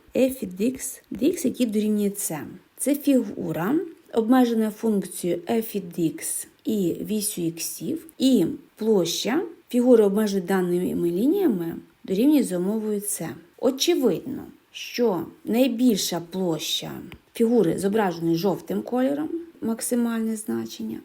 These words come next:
мінімальне значення фігури зображене зеленим, середнє значення фігури сірим кольором це а. Тому одержимо нерівність. С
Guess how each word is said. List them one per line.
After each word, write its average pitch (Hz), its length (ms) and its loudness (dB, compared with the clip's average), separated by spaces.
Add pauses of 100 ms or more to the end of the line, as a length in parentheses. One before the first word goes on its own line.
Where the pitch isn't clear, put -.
(120)
мінімальне 254 760 6
значення 175 760 -4 (240)
фігури 226 480 2 (160)
зображене 196 560 0
зеленим, 165 600 -4 (260)
середнє 285 600 4
значення 320 840 4 (220)
фігури 262 380 2 (320)
сірим 220 360 -2
кольором 254 400 -2
це - 240 -8
а. 160 60 -10 (200)
Тому 247 380 4 (180)
одержимо 233 580 2
нерівність. 190 880 -2
С 208 380 0